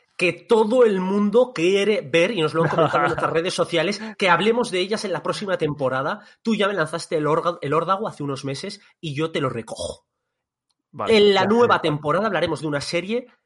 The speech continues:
Speaker 1: de índole mundial, famosa y que encanta a la crítica y a nuestros culturetas. Ahí lo dejo.
Speaker 2: <laughs> Que, que yo, con que hubieses dicho, "Estoy logrando ver una serie", ya valía,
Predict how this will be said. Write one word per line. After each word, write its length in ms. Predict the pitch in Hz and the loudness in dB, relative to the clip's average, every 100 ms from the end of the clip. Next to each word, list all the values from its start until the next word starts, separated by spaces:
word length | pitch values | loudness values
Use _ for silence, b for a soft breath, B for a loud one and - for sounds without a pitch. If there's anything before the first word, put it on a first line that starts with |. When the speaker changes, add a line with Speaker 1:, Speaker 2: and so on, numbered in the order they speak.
| _ | _
Speaker 1:
de 160 | 127 139 | -6 -4
índole 240 | 147 151 | 0 0
mundial, 600 | 165 285 175 147 196 233 _ _ _ | 4 4 4 0 -2 -6 _ _ _
famosa 640 | 202 190 170 - 214 - _ | 0 2 2 0 -4 -6 _
y 80 | 151 | -14
que 100 | 139 | -6
encanta 580 | 139 139 165 185 208 - | -6 -2 -4 -4 -8 -8
a 100 | - | -6
la 160 | 117 113 | -6 -6
crítica 420 | 139 170 202 233 | -8 -12 -8 -8
y 120 | 151 123 | -6 -8
a 60 | |
nuestros 420 | 113 127 117 120 | -8 -10 -10 -14
culturetas. 680 | - 107 - 104 104 - - | -14 -14 -14 -18 -18 -18 -14
Ahí 120 | 123 123 | -8 -6
lo 120 | 110 | -6
dejo. 300 | - - _ _ _ | -10 -20 _ _ _
Speaker 2:
<laughs> 960 | - 302 302 - - 180 240 302 262 - | -6 -2 -2 -2 -6 -6 -6 -8 -8 -4
Que, 680 | 170 160 151 147 135 127 120 | 0 2 2 2 2 0 -4
que 240 | 143 147 | -8 -6
yo, 520 | 139 180 214 202 175 - | 0 4 4 4 2 -2
con 160 | 143 | -4
que 140 | 135 143 | -4 -6
hubieses 260 | 170 196 | -4 -6
dicho, 380 | 156 135 139 120 b b | -8 -8 -8 -8 b b
"Estoy 280 | 147 - 214 | -14 -6 0
logrando 440 | 214 202 202 139 | 2 2 0 -2
ver 200 | 131 180 | 0 -2
una 160 | 185 160 | -2 -6
serie", 420 | - 185 226 254 131 | -6 -6 -6 -8 -2
ya 120 | 285 | 0
valía, 380 | 147 - 233 | 2 2 -2